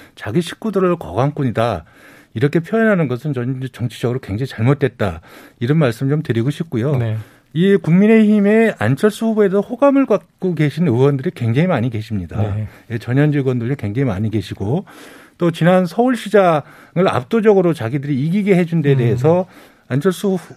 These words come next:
Speaker 1: 후보께서 그때 헌신적으로 뛰어주셨잖아요.
Speaker 2: 네.
Speaker 1: 거기서 지금도 고마움을 표시하고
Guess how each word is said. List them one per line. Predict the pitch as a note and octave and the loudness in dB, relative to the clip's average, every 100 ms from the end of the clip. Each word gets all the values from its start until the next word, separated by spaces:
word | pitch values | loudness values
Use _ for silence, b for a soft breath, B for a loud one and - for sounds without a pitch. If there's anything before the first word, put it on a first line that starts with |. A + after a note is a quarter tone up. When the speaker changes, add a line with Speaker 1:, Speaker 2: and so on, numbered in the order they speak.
| D3 | -2
Speaker 1:
후보께서 | G3 E3+ F#3 | 0 2 0
그때 | F3 E3+ | 0 0
헌신적으로 | A#3 B3+ B3+ A#3+ F3+ | 4 4 4 4 2
뛰어주셨잖아요. | C#3 A3 F#3 C#3+ C3 B2+ F#2+ B2 A#2 | 2 -2 -2 -4 -4 -4 -2 -2 -2
Speaker 2:
네. | G#2+ G2 G2+ - | -2 -4 -10 -12
Speaker 1:
거기서 | - D3 G#3+ | -2 0 2
지금도 | A#3 - F#3+ G3+ G#3+ | 0 -2 -2 -2 0
고마움을 | B2+ C3+ E3+ G3 | 2 4 4 2
표시하고 | E3 F#3+ - F#3+ F3+ F3 | 0 -6 0 2 2 -4